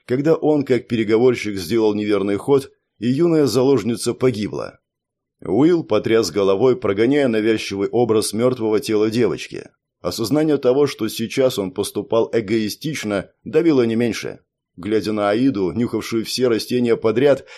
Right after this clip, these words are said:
и закатывающую от восторга глаза, или же наоборот, строящую недовольную рожицу от неприятных запахов, разбойник не мог найти выход. Хотя нет, один все же был,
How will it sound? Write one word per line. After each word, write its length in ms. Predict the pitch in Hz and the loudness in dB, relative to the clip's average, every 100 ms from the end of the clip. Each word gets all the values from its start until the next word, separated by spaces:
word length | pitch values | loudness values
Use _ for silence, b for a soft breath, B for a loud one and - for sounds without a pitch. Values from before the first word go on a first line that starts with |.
| B | B
и 80 | 101 | -4
закатывающую 720 | 110 131 160 151 143 123 131 | -2 2 2 2 0 0 0
от 80 | 120 | 0
восторга 520 | 113 123 147 135 117 | 0 0 0 2 0
глаза, 580 | 104 123 120 156 147 - _ - | 2 2 4 2 2 -2 _ -8
или 200 | 175 165 | -4 0
же 120 | 120 | 0
наоборот, 480 | 120 101 98 113 127 | 2 2 2 2 0
строящую 540 | - 117 120 104 113 | 0 0 0 -2 -4
недовольную 500 | 117 110 110 107 104 | 0 2 2 2 2
рожицу 580 | 107 143 127 123 127 110 B B | 2 2 0 0 0 -2 B B
от 200 | 120 123 | -4 0
неприятных 600 | 131 120 117 113 113 113 | -2 0 0 0 -2 -2
запахов, 520 | 120 110 101 104 92 _ _ - | 0 0 0 -2 -4 _ _ -8
разбойник 680 | 131 170 127 156 156 147 135 | 0 0 2 2 4 2 0
не 120 | 143 | 0
мог 260 | 151 135 104 | 2 2 0
найти 300 | 92 92 120 | -6 -4 -4
выход. 420 | 104 - - - _ _ _ _ _ _ - | -4 -6 -12 -20 _ _ _ _ _ _ -10
Хотя 400 | - 180 123 104 | -8 -2 0 0
нет, 400 | 113 120 - - | 0 0 -2 -4
один 360 | 92 101 120 | -2 0 -2
все 240 | 107 - 120 | -2 -2 0
же 160 | 113 | 0
был, 380 | 104 151 123 - | 0 2 0 -4